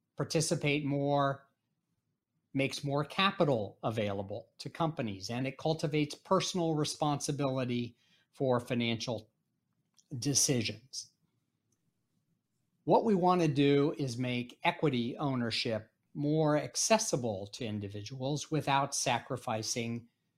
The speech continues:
investor protection. And we can do that by taking a fresh look at the laws and regulations governing public offers of securities and exemptions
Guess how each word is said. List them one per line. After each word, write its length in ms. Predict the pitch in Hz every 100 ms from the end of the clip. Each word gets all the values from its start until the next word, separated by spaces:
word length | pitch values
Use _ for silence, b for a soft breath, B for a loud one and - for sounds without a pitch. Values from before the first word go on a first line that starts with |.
| _
investor 500 | 147 120 113 104 -
protection. 720 | 107 - 123 151 135 - 107 110
And 140 | 120
we 100 | 147
can 240 | 147 135
do 320 | 120 165 214 202
that 460 | 127 98 101 123 - _ _ _ _ _ -
by 200 | 131 131
taking 520 | - 175 160 160 147
a 40 |
fresh 520 | 123 - 190 202 -
look 420 | 131 117 104 - - _ _ -
at 160 | 127
the 40 | 131
laws 680 | 123 139 147 151 147 143 -
and 200 | 127 120
regulations 960 | 135 143 127 127 156 160 - 104 110 120
governing 560 | 113 127 135 120 113 -
public 420 | - 165 202 202
offers 720 | 170 160 - 180 175 175 - - _ _ _ _
of 160 | 175 160
securities 1000 | - 160 - 156 156 151 147 147 - - _ _ _ -
and 320 | 135 131 143 -
exemptions 1000 | 139 120 147 151 147 - 85 92 -